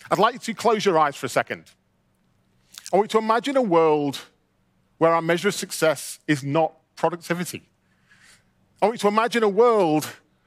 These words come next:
where instead of thinking about busyness and titles and bank balances, we think about our impact on the world. I want you to imagine a world where status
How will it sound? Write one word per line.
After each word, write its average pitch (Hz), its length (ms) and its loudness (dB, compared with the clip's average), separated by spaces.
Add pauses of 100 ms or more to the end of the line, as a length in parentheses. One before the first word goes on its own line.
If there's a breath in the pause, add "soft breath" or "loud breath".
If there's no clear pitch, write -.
(120)
where 190 160 2
instead 196 280 0
of 202 120 -2
thinking 170 320 -4
about 170 340 0
busyness 190 880 0 (560)
and 139 160 -2
titles 185 580 -2
and 131 140 -4
bank 214 240 -2
balances, 143 680 -4 (500)
we 180 100 0
think 196 140 -6
about 190 200 -2
our 175 140 -2
impact 208 400 -6
on 120 60 -6
the 110 60 -10
world. 90 320 -14 (880 loud breath)
I 196 40 4
want 254 140 0
you 208 40 -10
to 214 80 2
imagine 214 300 0
a 190 60 2
world 185 560 2 (200)
where 156 140 2
status - 800 -4